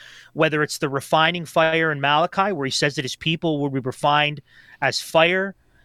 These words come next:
a-, or Christians being refined by fire in Revelation, right? "Come be refined like gold in the fire." So in the same way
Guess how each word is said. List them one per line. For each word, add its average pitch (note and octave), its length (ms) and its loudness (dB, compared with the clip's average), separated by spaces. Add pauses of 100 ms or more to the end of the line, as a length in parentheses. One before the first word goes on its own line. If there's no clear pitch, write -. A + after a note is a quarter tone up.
(240)
a-, F#3 140 -2
or F#3 440 4
Christians G3 520 -2
being F3+ 240 0
refined E3 400 0
by D#3+ 140 4
fire E3 360 2
in E3 140 -2
Revelation, E3 640 2
right? C#3 240 -2
"Come D#3 240 0
be D#3+ 100 -2
refined D3+ 640 -2 (320)
like D3 220 2
gold D3 260 2
in D3 80 -4
the D3 80 -4
fire." C3+ 400 0
So F3 140 -2
in F3 80 -2
the E3 80 -2
same B3 340 0
way C3 300 -6